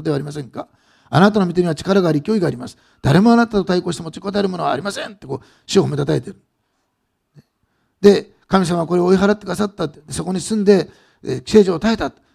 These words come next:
その時約束くださった。それは九節。「もし剣、裁き、疫病、飢饉などの災いが私に襲うことがあれば、私はこの宮の前、すなわちあなたの前に立って、あなたの皆の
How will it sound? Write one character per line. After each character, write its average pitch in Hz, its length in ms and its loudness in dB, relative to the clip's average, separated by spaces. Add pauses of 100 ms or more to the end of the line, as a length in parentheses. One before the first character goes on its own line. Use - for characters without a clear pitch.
そ - 140 2
の 233 60 4
時 226 120 -2
約 185 120 2
束 220 100 -6
く 214 60 -2
だ 220 80 0
さ 202 100 -4
っ 196 80 -12
た。 139 120 -10
そ 170 100 -6
れ - 20 0
は 185 60 -2
九 208 140 0
節。 139 240 -6 (320)
「も 196 140 6
し 208 100 -2
剣、 180 180 0
裁 196 280 2
き、 - 120 -12
疫 165 240 -4
病、 202 160 4
飢 208 180 -8
饉 - 20 -2
な 185 120 -2
ど 170 100 -6
の 156 180 -2
災 214 240 2
い - 40 -2
が 208 80 4
私 202 280 -2
に 170 120 -10
襲 196 100 -4
う 185 80 -2
こ 170 80 -12
と 165 80 -6
が 160 60 -2
あ - 20 -2
れ 151 80 -2
ば、 165 240 -2 (260)
私 190 280 2
は 180 60 0
こ 180 100 -10
の 196 80 -2
宮 202 120 0
の 196 80 -2
前、 185 200 0
す - 120 -12
な 190 80 -2
わ 165 60 -2
ち 160 80 -10
あ 160 60 -2
な 208 100 2
た 214 80 -4
の 180 60 -4
前 165 140 -6
に 151 40 -10
立 170 80 -6
っ 160 40 -6
て、 - 340 -4 (260)
あ 135 120 2
な 220 120 8
た 226 80 2
の 196 80 0
皆 185 180 -2
の 175 220 -8